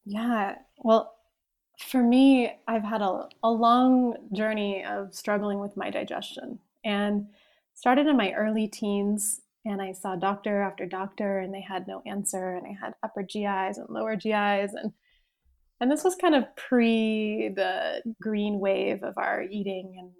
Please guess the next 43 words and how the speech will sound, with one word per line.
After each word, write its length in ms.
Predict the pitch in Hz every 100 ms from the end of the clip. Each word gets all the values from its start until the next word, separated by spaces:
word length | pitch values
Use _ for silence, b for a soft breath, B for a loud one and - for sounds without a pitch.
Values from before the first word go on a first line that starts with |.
| 196
the 100 | 190
organic 420 | 190 190 185 185
craze, 420 | - 185 190 208 196
and, 220 | - 208 _ _ _ _ _ _
uh, 280 | 220 208 196 233
in 80 |
high 240 | 226 240 302
school, 300 | - - 202
I 220 | 196 202
actually 360 | 208 240 - 233
lived 120 | 214
on 80 | 202
a 60 |
small 380 | 202 - 220 220
island 360 | 208 202 196 196
in 80 | 180
Alaska. 560 | 175 170 - - 214 175 175
There 100 | 196
wasn't 240 | 180 196 233
a 60 |
lot 280 | 233 226 233
there, 300 | 185 180 -
but 120 | - 185
there 120 | 185
was 360 | 190 196 190
one 260 | 190 190 214
health 300 | 202 185 185
food 180 | - 190
store. 400 | - - - 202 _ _ -
And 340 | 196 190 185
I 160 | - 196
would 180 | 202 208
spend 340 | - 190 180
every 240 | 196 190 240
day 60 | 202
after 380 | 180 175 -
school 480 | 202 - - - 190
reading 420 | 220 190 196 196 190
all 120 | 190
the 80 | 196
books 400 | 175 175 - 202
on 160 | 175
li-, 120 | 175